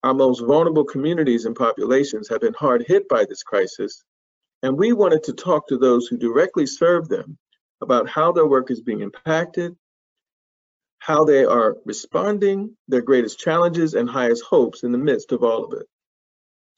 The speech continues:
Welcome. My name is Doctor Howard Stevenson, and I'm co-director of Forward Promise,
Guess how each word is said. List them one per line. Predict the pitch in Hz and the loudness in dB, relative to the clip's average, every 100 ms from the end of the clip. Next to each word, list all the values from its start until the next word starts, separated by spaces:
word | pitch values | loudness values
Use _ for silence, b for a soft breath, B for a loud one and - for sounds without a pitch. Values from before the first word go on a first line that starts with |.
| - _ - | -20 _ 2
Welcome. | 147 143 143 - - | 4 4 0 -8 -8
My | 123 143 | -4 0
name | 139 131 117 | 0 0 -2
is | 104 | -4
Doctor | - 110 - | -2 -2 -4
Howard | 110 123 110 | -2 0 0
Stevenson, | - 160 160 156 165 160 160 160 160 - _ _ _ - | 0 -2 -2 -2 -6 -4 -4 -4 -8 -14 _ _ _ -6
and | 131 | -2
I'm | 123 120 | -2 0
co-director | 190 196 180 127 107 - 110 | 4 4 6 4 2 -2 -6
of | - | 0
Forward | 131 120 - | 2 2 2
Promise, | 131 110 98 - - | -2 -2 -4 -14 -20